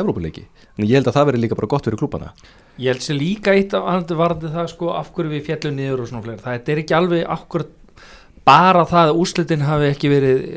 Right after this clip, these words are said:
Speaker 2: hérna, frábær. Það er þetta samt líka að á þeim tíma sem í, sérstaklega í fyrra, við erum óheppnir, eh, <clears throat> við í, sko, félögin í það heim eru óheppin að,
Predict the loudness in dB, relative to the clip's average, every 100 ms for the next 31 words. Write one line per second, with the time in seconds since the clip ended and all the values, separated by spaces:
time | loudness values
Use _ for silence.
0 | -8 -8 -6 -6 -8 -10 -2 4 4 2
1 | -6 -8 -14 -20 -18 -10 0 4 4 4
2 | 0 -2 -6 -10 -2 -2 -2 -6 -6 -8
3 | -6 -2 -2 0 0 2 0 0 0 2
4 | 2 0 -2 -6 -14 -18 -12 -6 -4 -2
5 | -2 -2 -2 -2 -2 -6 -14 -20 _ -4
6 | 0 2 2 6 6 6 0 -2 -2 -2
7 | -4 -12 -12 -6 0 2 2 -2 -14 -20
8 | -20 -20 -10 0 0 2 -2 -2 -4 -4
9 | -6 -8 -18 -20 -6 2 4 6 2 0
10 | 0 2 4 4 4 2 -2